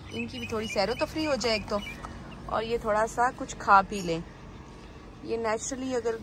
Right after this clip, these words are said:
ground में और इस तरह इन जगहों पे छोड़े जाएँ तो ये अपनी फ़ज़ा एक तो ख़ुद ढूंढ लेती हैं और दूसरा ये है कि इनके लिए अच्छा रहता है, ये सही फलती फूलती हैं। अच्छा जी, garden की अगले दिन सही से सफाई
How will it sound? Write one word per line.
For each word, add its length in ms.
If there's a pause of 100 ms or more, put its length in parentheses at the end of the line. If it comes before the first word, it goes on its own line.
(100)
ground 400
में 160
और 120
इस 140
तरह 300
इन 100
जगहों 220
पे 120
छोड़े 280
जाएँ 180
तो 80
ये 140
अपनी 220
फ़ज़ा 320
एक 160
तो 80
ख़ुद 200
ढूंढ 220
लेती 280
हैं 100 (840)
और 260
दूसरा 320
ये 220
है 200
कि 200 (1000)
इनके 260
लिए 260 (400)
अच्छा 280
रहता 260
है, 160
ये 80
सही 200
फलती 320
फूलती 320
हैं। 100 (520)
अच्छा 240
जी, 120
garden 440
की 120
अगले 220
दिन 160
सही 240
से 200
सफाई 340